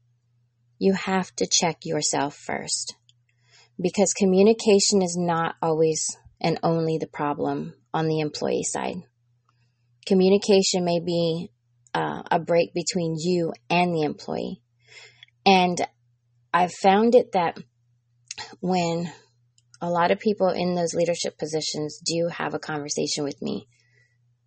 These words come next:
they, they will let me know what the issue is, what the problem is. Um,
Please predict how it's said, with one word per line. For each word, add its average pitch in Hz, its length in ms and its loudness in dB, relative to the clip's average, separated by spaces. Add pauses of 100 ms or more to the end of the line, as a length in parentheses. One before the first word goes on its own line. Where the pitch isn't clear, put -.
(600)
they, 175 540 4
they 185 220 4
will 175 160 2
let 175 180 4
me 185 180 2
know 165 520 -2
what 165 280 -2
the - 160 -2
issue 160 340 -2
is, - 480 -4 (240)
what 170 180 -2
the - 60 -4
problem 151 420 -4
is. - 320 -8 (100)
Um, 151 360 -4